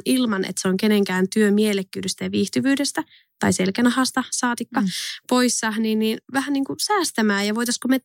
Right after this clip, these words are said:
Speaker 1: tätä kustannusta esimerkiksi sitten niinku miettiä vaikka lisäpalkkana tai bonuksena tai, tai sit jonain niinku yhteisenä muuna kivana juttuna.
Speaker 2: Mm.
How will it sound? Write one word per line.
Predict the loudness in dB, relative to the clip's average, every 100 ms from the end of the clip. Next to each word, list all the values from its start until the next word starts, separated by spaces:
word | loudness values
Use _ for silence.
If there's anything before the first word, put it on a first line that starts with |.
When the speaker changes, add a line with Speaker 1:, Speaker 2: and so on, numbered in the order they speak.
| _
Speaker 1:
tätä | 0 0 0
kustannusta | -2 0 0 0 0
esimerkiksi | 0 2 0 -2 -6
sitten | -6 -2 0
niinku | 0 2
miettiä | 2 2 0 -2
vaikka | -4 -2
lisäpalkkana | 0 2 2 0 -2 -2 -2 -2
tai | -2 -2
bonuksena | -2 0 -2 0 -2 0
tai, | 0 0 0 -4 -8 -8 -8 -8
tai | -2 0
sit | 0 -2
jonain | 0 0 0
niinku | -2
yhteisenä | -4 -4 -2 0 2
muuna | 2 2 2 0
kivana | -2 -2 -2 -2
juttuna. | -6 -10 -10 -6 -6 -6 -2
Speaker 2:
Mm. | 2 4